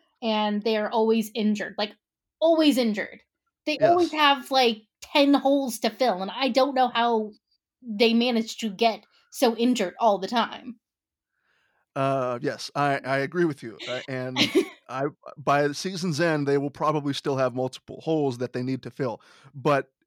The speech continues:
Speaker 2: yeah, going back to your original question, the roster construction from Jim Rutherford has been, uh, something of a contentious issue. Going back over the last couple of seasons, the, the last couple of free agent periods,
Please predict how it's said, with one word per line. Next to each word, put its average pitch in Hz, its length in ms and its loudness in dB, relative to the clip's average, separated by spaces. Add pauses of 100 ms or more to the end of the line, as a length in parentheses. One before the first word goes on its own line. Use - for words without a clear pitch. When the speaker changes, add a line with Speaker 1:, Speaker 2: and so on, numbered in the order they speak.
Speaker 2:
yeah, 156 340 -2
going 185 220 0
back 165 260 0
to 185 100 -6
your 156 100 0
original 147 280 -2
question, 147 500 -4 (440)
the 143 120 -2
roster 220 380 -2
construction 175 800 -2 (100)
from 147 180 -2
Jim 147 180 0
Rutherford 139 580 -2
has 131 360 -2
been, 131 400 -2 (580)
uh, 139 240 -2
something 233 380 -4
of 180 100 -2
a 165 40 -6
contentious 156 640 -6
issue. 123 460 -8 (800)
Going 226 220 -6
back 185 240 -2 (100)
over 151 180 -2
the 135 60 -2
last 143 400 -2
couple 160 420 -4
of 120 100 -8
seasons, 120 400 -8
the, 113 140 -10 (500)
the 127 100 -6
last 151 280 -2
couple 147 260 -2
of 127 160 -2
free 147 220 -2
agent 139 320 -2
periods, 117 480 -8